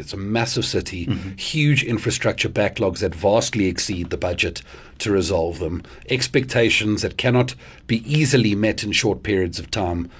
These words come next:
Speaker 1: from so many communities in need of services, that you have to have the very best in that seat in
Speaker 2: Mm-hmm.
Speaker 1: order to get the job done. And sometimes the very best, you know, or even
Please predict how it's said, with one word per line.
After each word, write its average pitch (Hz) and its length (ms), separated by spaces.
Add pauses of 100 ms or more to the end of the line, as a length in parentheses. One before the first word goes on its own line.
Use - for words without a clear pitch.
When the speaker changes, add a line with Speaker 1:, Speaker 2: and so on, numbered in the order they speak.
(140)
Speaker 1:
from 104 200
so 120 200
many 110 220
communities 101 640
in 113 200
need 127 260
of 90 120
services, - 640 (440)
that 123 220
you 147 80
have 139 240
to 151 100
have 117 200
the 117 80
very 110 220
best - 400 (520)
in 123 180
that 113 180
seat 98 320
in 110 80
Speaker 2:
Mm-hmm. 127 80
Speaker 1:
order 104 140
to - 120
get 92 200
the - 80
job - 280
done. - 240 (460)
And 131 160
sometimes 180 520
the 123 80
very 127 200
best, 120 460
you 123 80
know, 110 380
or 104 200
even 113 400